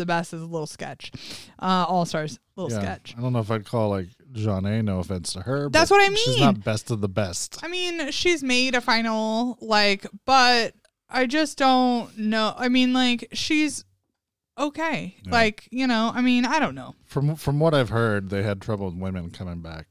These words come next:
Speaker 2: so they were
Speaker 1: Yeah, they were a little
Speaker 2: kinda reaching
Speaker 1: strapped,
Speaker 2: out
Speaker 1: figuring
Speaker 2: to
Speaker 1: them. Yeah, I,
Speaker 2: see what they
Speaker 1: and
Speaker 2: could.
Speaker 1: I do feel that way. I do feel like the women's side is a lot, uh, lighter, but there were alternates that should have been
Speaker 2: Yeah.
Speaker 1: there. That's what it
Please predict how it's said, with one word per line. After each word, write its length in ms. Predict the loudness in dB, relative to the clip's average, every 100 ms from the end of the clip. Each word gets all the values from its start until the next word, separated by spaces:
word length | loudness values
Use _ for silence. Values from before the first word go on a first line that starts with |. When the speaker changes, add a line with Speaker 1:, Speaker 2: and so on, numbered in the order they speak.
| -14
Speaker 2:
so 260 | -8 -6
they 140 | -4 -4
were 100 | -2
Speaker 1:
Yeah, 360 | 0 0 -2 -6 -4
they 120 | -2
were 60 |
a 60 | 0
little 160 | 0 0
Speaker 2:
kinda 220 | 0 0
reaching 340 | -2 -2 0
Speaker 1:
strapped, 380 | 2 2 0 -4
Speaker 2:
out 0 |
Speaker 1:
figuring 260 | -6 -4 -4
Speaker 2:
to 60 |
Speaker 1:
them. 260 | -4 -6 -4
Yeah, 380 | 2 6 6 4
I, 160 | 2 2
Speaker 2:
see 40 |
what 60 | 2
they 60 | 0
Speaker 1:
and 180 | 0
Speaker 2:
could. 240 | 0 -6 -8 _ 0
Speaker 1:
I 100 | 2
do 180 | 4 2
feel 220 | 2 4
that 180 | 4 2
way. 140 | 2
I 100 | 4
do 140 | 4 4
feel 140 | 4
like 140 | 4
the 80 | 2
women's 360 | 2 2 0 2
side 300 | 2 2 0
is 160 | -4
a 40 | -2
lot, 460 | 4 4 4 2 -6 -20 -20 _ _ -6
uh, 280 | 0 0 2
lighter, 260 | 2 2 2
but 240 | 2 4
there 120 | 6
were 180 | 6 6
alternates 720 | 8 6 6 6 4 4 -2 -10
that 260 | 0 2 4
should 260 | 4 6
have 180 | 6 4
been 380 | 2 2 2 0
Speaker 2:
Yeah. 200 | -2 -2
Speaker 1:
there. 460 | 0 0 -2 -10 -10
That's 420 | 0 4 2 0 -4
what 120 |
it 100 | -2